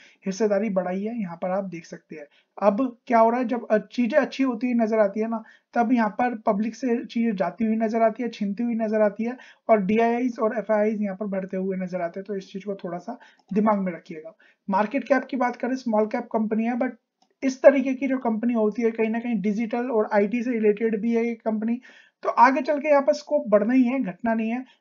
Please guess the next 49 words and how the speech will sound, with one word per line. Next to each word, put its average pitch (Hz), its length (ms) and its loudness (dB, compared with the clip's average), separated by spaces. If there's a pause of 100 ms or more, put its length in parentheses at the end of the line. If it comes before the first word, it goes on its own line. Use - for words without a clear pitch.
(100)
तो 240 60 -2
यहाँ 233 160 2
पर 262 160 0
कब 277 300 -2
पीछे 262 280 2
एक 220 80 -4
ज़ीरो 233 260 -2
लग 226 140 -2
जाएगा 226 280 -2
आपको 220 200 -8
पता 214 220 -2
नहीं 220 120 -2
चलेगी, 220 300 -2
कब 220 200 -4
ये 220 100 -2
स्मॉल 208 240 -4
कैप 208 260 -2
मिड 196 100 -6
कैप 208 220 -4
में 208 80 -4
चली 202 220 -6
जाएगी 202 260 -4
आपको 196 240 -8
पता 185 200 -6
नहीं 196 120 -8
चलेगी। 196 440 -8 (360)
पीई 285 200 2
की 285 120 -4
बात 269 260 2
करें 285 140 0
वन 247 180 -2
थर्टी 240 200 -4
फ़ाइव 233 180 -2
का 233 140 -8
पीई 233 260 0
है, 240 160 -2
इंडस्ट्री 220 340 -4
का 220 100 -2
भी 226 220 -4
थर्टी 202 320 -4
वन 214 180 -2
का 220 120 -2
है, 226 80 -2
still 240 280 -4
यहाँ 202 120 -2
पर 214 140 -4
महंगा 190 300 -4
शेयर 208 320 0
है, 233 80 -10